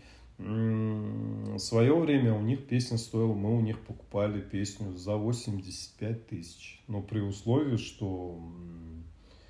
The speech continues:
в рау будет регистрация именно, эм, по плеев-, ну, именно на их имя. Вот,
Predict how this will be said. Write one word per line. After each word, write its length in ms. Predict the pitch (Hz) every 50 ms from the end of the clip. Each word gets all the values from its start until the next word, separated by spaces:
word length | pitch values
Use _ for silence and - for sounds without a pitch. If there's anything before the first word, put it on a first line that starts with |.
| - - - - - -
в 120 | 101 98
рау 380 | 110 123 135 151 151 151 135 120
будет 340 | 104 98 104 104 95 - -
регистрация 1000 | 98 98 95 92 87 - - - 113 113 127 135 135 - - 113 104 95 92 - - -
именно, 680 | 107 113 127 143 160 165 165 156 139 117 104 87 80 - - - - - - - - - - - - - - - - - -
эм, 840 | - 92 90 87 85 85 82 82 82 82 82 82 85 87 90 90 95 - - -
по 80 | -
плеев-, 480 | 98 - - 117 123 135 131 113 - - -
ну, 480 | - 131 127 117 117 - 107 101 95 87 87 87 85 - - - - - - - - - - - -
именно 300 | - 143 151 147 135 120
на 240 | 113 110 107 107 107 110
их 280 | 107 - 127 131 123 - - - - -
имя. 400 | - 113 107 95 87 85 76 78 80 - - - - - - - - - - _ _ _ _ - - _ _ _ _ - - - _ _ - - _ -
Вот, 400 | - 92 98 95 90 82 82 -